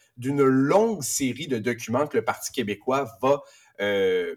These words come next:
publier dans les, euh, prochains mois, prochaines années, pour se rendre jusqu'à la prochaine élection.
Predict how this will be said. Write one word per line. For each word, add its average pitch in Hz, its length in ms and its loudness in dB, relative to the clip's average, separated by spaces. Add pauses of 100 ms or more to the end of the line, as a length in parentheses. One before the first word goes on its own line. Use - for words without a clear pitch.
publier 131 540 -2
dans 120 160 0
les, 104 260 -2
euh, 95 80 -2
prochains 123 340 -2
mois, 135 220 2
prochaines 127 440 -2
années, 120 360 0 (180)
pour 127 140 -4
se - 100 -2
rendre 143 240 0
jusqu'à 185 320 -2
la 127 140 2
prochaine 123 260 -2
élection. 135 460 -2